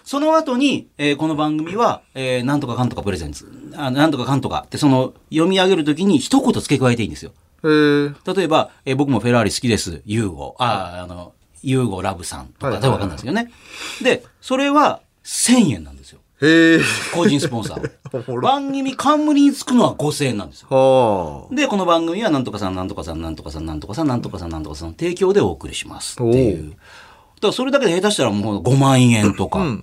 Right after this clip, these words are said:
Speaker 2: んうん。
Speaker 1: 集まると、別にほら、それはだから本当のラジオのスポンサード料とか、もしくはましてやテレビとかに比べたら安いっちゃ安いですけど、
Speaker 2: うんうんうん。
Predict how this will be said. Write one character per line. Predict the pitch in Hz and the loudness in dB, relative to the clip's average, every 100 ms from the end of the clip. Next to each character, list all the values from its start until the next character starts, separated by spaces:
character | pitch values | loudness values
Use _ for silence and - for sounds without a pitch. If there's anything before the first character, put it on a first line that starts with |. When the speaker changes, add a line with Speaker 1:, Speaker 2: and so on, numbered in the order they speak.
| 135 | -6
Speaker 2:
ん | 110 | -4
う | |
ん。 | 123 | -2
Speaker 1:
集 | 147 | 2
ま | 143 | 2
る | 110 | 0
と、 | 95 | -2
別 | 104 | -2
に | 104 | -2
ほ | |
ら、 | 95 - - - | -4 -8 -20 -14
そ | - | -6
れ | 160 | -2
は | 180 175 | 0 0
だ | 160 | 0
か | |
ら | 110 | 0
本 | 110 131 | 0 0
当 | 180 | 0
の | 170 | 0
ラ | 165 | 2
ジ | 151 | 4
オ | |
の | 101 | 2
ス | - | 2
ポ | 113 | -2
ン | 110 | 0
サ | 117 | 0
ー | 110 | 0
ド | 110 | 0
料 | 87 | -2
と | 78 87 | -4 -2
か、 | 151 104 - | -2 -2 -4
も | 117 | -4
し | |
く | |
は | 95 | -2
ま | 120 | -2
し | |
て | - | -2
や | 135 | -2
テ | 131 | 2
レ | 131 | 2
ビ | |
と | 110 85 | 0 -4
か | |
に | |
比 | 104 117 | -4 -2
べ | 131 | 0
た | 135 | 0
ら | |
安 | 85 85 85 - - 156 | 0 -4 -4 -2 2 2
い | |
っ | |
ち | 131 | 2
ゃ | 82 | 0
安 | - 127 | 0 -2
い | |
で | 101 | 0
す | 127 | 0
け | 104 | 2
ど、 | 131 | 2
Speaker 2:
う | |
ん | 101 | 0
う | |
ん | |
う | |
ん。 | 98 | -10